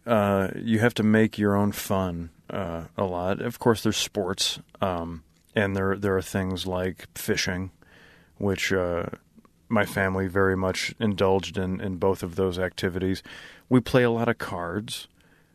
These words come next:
um, and we have a good time. I mean, we, we watched the four T V channels that we received through our antenna. Uh, but we also, we played games. We played charades, and, uh, we played board games. Um,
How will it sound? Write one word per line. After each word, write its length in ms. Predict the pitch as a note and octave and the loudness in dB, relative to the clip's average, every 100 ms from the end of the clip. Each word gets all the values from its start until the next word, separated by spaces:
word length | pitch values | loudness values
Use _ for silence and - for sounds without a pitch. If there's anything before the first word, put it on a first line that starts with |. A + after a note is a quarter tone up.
| _ | _
um, 520 | - F#2+ F2 F2 E2+ - _ _ _ _ | 0 0 0 -2 -4 -8 _ _ _ _
and 220 | - D#3 E3 | 0 4 6
we 80 | |
have 160 | E3+ E3 | 6 4
a 20 | |
good 160 | E3 D#3+ | 4 4
time. 260 | F3 C#3 | 4 4
I 60 | F#2+ | 4
mean, 220 | F#2+ G2 | 2 4
we, 100 | G#2+ | 4
we 220 | A2 A#2 | 6 6
watched 580 | G#2+ G2+ G2+ G#2+ - - | 6 6 6 4 2 -4
the 100 | F#2+ | -4
four 300 | - G2+ G2 | 0 2 2
T 220 | - - | 2 0
V 180 | G2+ G2+ | 0 0
channels 560 | - G2 F#2 F#2 F2+ - | 0 0 0 -2 -4 -2
that 160 | F#2+ | -4
we 120 | G2 F#2+ | -2 -4
received 520 | F2+ - F2+ F2+ F2 | -4 -4 -4 -6 -8
through 380 | - F2+ F2 - | -6 -4 -4 -6
our 200 | F#2 F2+ | -4 -4
antenna. 560 | E2+ E2+ F#2+ F2+ F#2 - - - - - - _ _ - | -6 -6 -4 -2 -2 -4 -14 -20 -20 -20 -20 _ _ -8
Uh, 420 | F#2 F2 E2+ E2 - _ | -4 -2 -2 -4 -10 _
but 80 | D3 | 4
we 140 | D3 | 6
also, 320 | E3 D3+ D#3 C#3+ | 4 4 4 4
we 160 | C#3 | 4
played 320 | C3+ C#3+ C3+ | 4 4 4
games. 340 | B2 B2+ F2+ F#2 | 4 4 2 -2
We 80 | F#2 | -8
played 260 | - F#2 | -4 -4
charades, 840 | - F#2+ F2+ F2 F2 F2 F2+ E2+ E2 | -2 0 0 0 -2 -2 -6 -8 -8
and, 260 | E2 E2+ | -8 -8
uh, 280 | - - - | -8 -10 -8
we 120 | - G2+ | -6 -4
played 280 | - F2+ | -4 -4
board 320 | F2+ F#2 F2 F2 | -2 -2 -2 -4
games. 540 | F2+ E2+ E2+ F2 - - - - - _ _ - | -4 -2 -4 -6 -8 -14 -20 -20 -20 _ _ -10
Um, 460 | - F2 D#2+ D#2+ | -6 -6 -6 -8